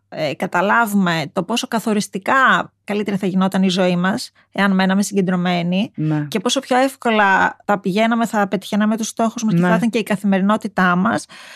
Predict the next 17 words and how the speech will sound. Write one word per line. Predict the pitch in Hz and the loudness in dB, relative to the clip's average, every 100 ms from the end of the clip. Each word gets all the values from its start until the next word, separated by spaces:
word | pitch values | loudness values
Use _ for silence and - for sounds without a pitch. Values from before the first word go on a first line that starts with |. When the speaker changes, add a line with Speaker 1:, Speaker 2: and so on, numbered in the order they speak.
| - - | -20 -8
Speaker 1:
πιστεύω | - - 240 262 | -6 0 2 2
ότι | 294 262 262 254 247 247 247 240 | 0 2 2 4 4 2 0 0
θα | 233 220 214 214 214 196 | 2 4 6 6 4 4
βρίσκαμε | 214 254 - 262 262 254 240 - | 0 -6 -4 0 2 2 2 -2
τρόπους | - 220 226 226 277 302 - - _ _ _ - | -2 2 2 0 -2 0 -4 -8 _ _ _ -4
να | 214 | -2
το | 214 208 | 0 0
διδάσκουμε | 196 233 240 254 - - 185 175 | 2 2 4 2 0 -4 -2 0
αυτό | 170 - - | -2 -4 -6
πλέον | - 180 185 | -4 0 2
Speaker 2:
Σωστό. | 190 160 | 2 0
Speaker 1:
στους | 143 190 | 0 0
ανθρώπους. | 180 202 185 185 202 - - _ | 0 0 -2 -2 -10 -14 -16 _
Speaker 2:
Αυτό, | - - 196 170 - - | -14 -6 -2 -2 -4 -8
αυτό | 165 - | -8 -6
ακριβώς. | 208 190 180 185 180 175 - _ _ - | -6 -4 -2 0 0 -2 -14 _ _ -10
Γιατί | 185 165 196 185 233 | -4 0 0 0 0